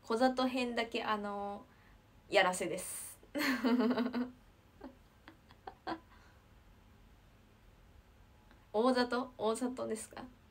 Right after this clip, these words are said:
小里編じゃないか。大里とかね。ごめん、逆でした。大里だけやらせです。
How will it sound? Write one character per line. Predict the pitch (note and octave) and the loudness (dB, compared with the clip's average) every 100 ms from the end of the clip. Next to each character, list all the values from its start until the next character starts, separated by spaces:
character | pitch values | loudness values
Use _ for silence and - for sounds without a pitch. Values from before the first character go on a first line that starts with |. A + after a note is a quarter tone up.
| - - - - - - | -20 -20 -20 -20 -20 -8
小 | G#3 A3+ | -2 -2
里 | B3+ | 2
編 | C4 A#3 | 0 2
じ | |
ゃ | A3 | 0
な | G3+ | -2
い | - | -4
か。 | - | -4
大 | G#3+ A3+ | -2 0
里 | A3 G#3 | -2 -4
と | G3+ | -4
か | G#3 | -4
ね。 | A#3+ - - - - - | -4 -8 -20 -20 -20 -16
ご | - F#3 | -8 -6
め | E3+ | -4
ん、 | |
逆 | F3+ F#3 G3 | -4 -4 -4
で | F#3+ | -8
し | F#3+ | -10
た。 | - - | -12 -10
大 | G#3+ G#3+ | -2 0
里 | G#3 G#3+ G#3+ G#3 | 2 0 0 0
だ | G3+ | 0
け | G3 F#3+ | -2 -4
や | F#3 | -2
ら | F3+ | -4
せ | F#3 | -6
で | - F#3 | -10 -10
す。 | - - - | -10 -12 -14